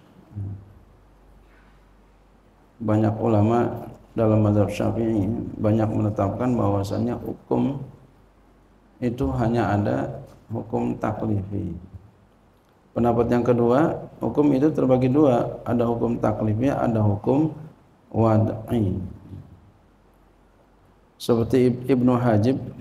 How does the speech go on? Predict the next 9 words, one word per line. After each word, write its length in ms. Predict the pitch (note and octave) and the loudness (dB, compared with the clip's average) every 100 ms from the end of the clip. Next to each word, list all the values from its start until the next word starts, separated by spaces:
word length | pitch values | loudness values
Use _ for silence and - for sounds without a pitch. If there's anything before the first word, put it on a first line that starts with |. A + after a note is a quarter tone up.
| - _ _ _ _ _ _ _ _ _ _ - | -18 _ _ _ _ _ _ _ _ _ _ -2
beliau 400 | A#2 B2 C#3 C3+ | 2 4 4 4
memberikan 560 | A#2+ A#2 A#2+ A#2+ A#2 | 4 2 2 2 2
definisi 560 | A2 G#2 A#2+ A2+ A2 C3 B2 | 2 2 2 0 0 -2 0
tentang 480 | A2+ G#2+ A#2 A#2 | 0 2 0 2
hukum 480 | A2+ A2+ A#2+ B2 A#2+ - - - _ _ - - | 0 0 0 0 -4 -12 -20 -20 _ _ -20 -6
khitabullah 840 | B2 A#2+ B2+ B2 A#2 A#2 B2 - | -2 4 6 6 6 4 4 4
in 160 | B2+ | 2
muta'alliq 480 | A#2+ B2 A2+ A#2 B2 | 2 2 2 4 2
bi 100 | A2+ | 0